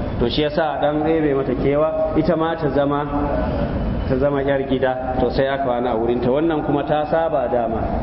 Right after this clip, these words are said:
daga wani gida take, ta rabu da mijin, ta dawo gida, ko miji ya rasu, ko wani abu haka aka aure ta. To, shi yasa sai aka, a bata kwana uku ita. Kaga adalci irin na addinin Musulunci.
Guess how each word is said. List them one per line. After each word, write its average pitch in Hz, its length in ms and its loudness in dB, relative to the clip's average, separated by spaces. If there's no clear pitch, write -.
daga 131 180 2
wani 156 260 2
gida 156 340 2
take, 156 260 0
ta 151 100 4
rabu 143 220 0
da 131 100 0
mijin, 139 400 0
ta 139 80 4
dawo 139 420 0
gida, 147 420 2
ko 143 120 2
miji 143 260 2
ya 143 80 2
rasu, 139 220 -2
ko 139 60 4
wani 156 120 0
abu 139 220 0
haka 139 240 -2
aka 131 220 0
aure 117 280 2
ta. 107 100 -4
To, 117 140 2
shi 135 140 0
yasa 147 580 0
sai 147 120 4
aka, 143 160 0
a 135 80 2
bata 127 340 0
kwana 127 320 2
uku 123 380 0
ita. 104 160 0
Kaga 135 380 2
adalci 156 560 0
irin 139 300 2
na 127 180 0
addinin 123 400 0
Musulunci. 110 560 0